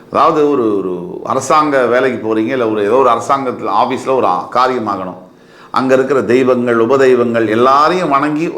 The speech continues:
சால்ஜாப்பு பண்ணி தான் அந்த வேலையை வந்து நம்ம எடுத்துக்க வேண்டியதா இருக்கு. அதே மாதிரி தான் தெய்வங்கள்ல கூட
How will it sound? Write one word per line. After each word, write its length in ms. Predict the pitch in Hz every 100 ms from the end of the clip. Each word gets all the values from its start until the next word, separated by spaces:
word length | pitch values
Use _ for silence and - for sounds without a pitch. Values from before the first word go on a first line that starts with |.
| - -
சால்ஜாப்பு 680 | 117 143 160 147 147 131 117
பண்ணி 260 | 127 131
தான் 180 | 135 170
அந்த 80 | 131
வேலையை 320 | 117 123 117 110
வந்து 180 | 117 165
நம்ம 200 | 110 104
எடுத்துக்க 320 | 92 92 87
வேண்டியதா 240 | 82 78 69
இருக்கு. 160 | - - - - - - - -
அதே 220 | 104 147
மாதிரி 220 | 156 139 151
தான் 160 | 156 113
தெய்வங்கள்ல 520 | 143 185 185 156 135 -
கூட 120 | 107